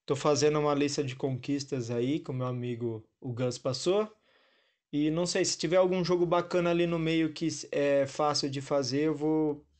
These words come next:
é, passar aí pra vocês, tá? É, não esquece de se inscrever no canal, ativar o sininho, dar aquele like pra nós.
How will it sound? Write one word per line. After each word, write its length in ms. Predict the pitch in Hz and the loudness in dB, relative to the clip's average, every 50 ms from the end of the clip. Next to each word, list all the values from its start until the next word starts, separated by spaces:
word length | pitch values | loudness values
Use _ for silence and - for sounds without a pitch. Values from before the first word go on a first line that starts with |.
| _ _ _ _ _ _ _ _ _ _ _ _ - - 139 131 131 131 - 147 143 | _ _ _ _ _ _ _ _ _ _ _ _ -10 -6 -4 -4 -4 -2 -4 -4 0
é, 200 | 139 131 131 127 | 0 2 2 0
passar 300 | 127 131 139 135 135 - | 2 0 0 0 2 0
aí 80 | 139 139 | 0 0
pra 140 | 135 139 143 | 2 0 0
vocês, 380 | 139 151 151 - - 117 110 | 0 0 -2 -2 -2 -4 -6
tá? 300 | - - 135 156 165 - _ _ _ - - _ _ _ _ | -2 -2 -2 -2 -2 -4 _ _ _ -20 -20 _ _ _ _
É, 140 | - 151 156 | 0 2 2
não 80 | 160 170 | 2 0
esquece 380 | 170 - - 208 202 196 - | -2 0 0 0 0 0 -2
de 80 | 208 180 | -6 -8
se 120 | - - 202 | -6 -6 -4
inscrever 380 | 175 - - 185 175 165 175 | -4 -2 -2 0 0 2 0
no 80 | 165 156 | -2 0
canal, 300 | - 160 156 180 185 185 | -2 -2 0 2 2 2
ativar 320 | 180 - 185 165 170 170 | 2 0 0 2 2 2
o 40 | 180 | 2
sininho, 480 | 175 - - 151 139 143 156 170 180 165 | 0 0 -2 -4 -2 -2 -2 -2 -2 0
dar 140 | 147 175 | 2 0
aquele 280 | 180 180 - 196 190 180 | 0 2 0 0 2 2
like 360 | 156 151 151 160 170 165 - | 4 4 4 2 0 -2 -6
pra 220 | 160 - 165 160 147 | -4 0 0 0 0
nós. 540 | 139 135 139 151 160 175 170 - - - | 0 0 0 2 2 0 0 -4 -14 -14